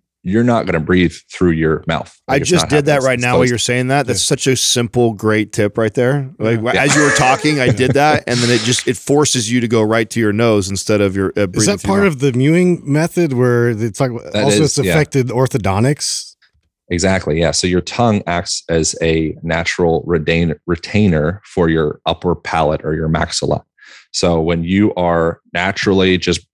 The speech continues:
Speaker 1: breathing like a human, once again, like, this is just breathing like a human. This isn't some wild, crazy thing. This is just accessing the thirty odd functions that your nose,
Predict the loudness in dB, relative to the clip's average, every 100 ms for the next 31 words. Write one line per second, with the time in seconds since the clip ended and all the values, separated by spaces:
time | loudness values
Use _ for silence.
0 | -20 _ -2 2 4 4 4 2 0 0
1 | 2 0 0 -6 -2 0 2 2 0 0
2 | -2 0 2 2 -2 -2 -4 0 0 0
3 | -4 -6 -10 0 0 0 -4 -14 _ 0
4 | 2 0 0 0 0 0 0 -2 0 -2
5 | -2 -2 -2 0 0 0 -2 0 -2 -2
6 | -2 -2 0 0 0 -2 -2 -6 -2 0
7 | 2 0 0 -2 -2 -2 -2 -4 -2 -2
8 | -2 -2 -2 0 2 2 0